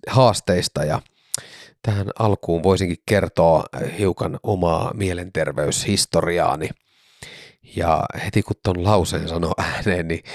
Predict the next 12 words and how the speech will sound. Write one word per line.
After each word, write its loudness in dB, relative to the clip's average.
siinä 2
on 2
kyllä 2
semmonen -2
hiukan 0
negatiivinen -4
klangi -4
heti -4
tulee, -4
että -10
oh, -4
oh, 0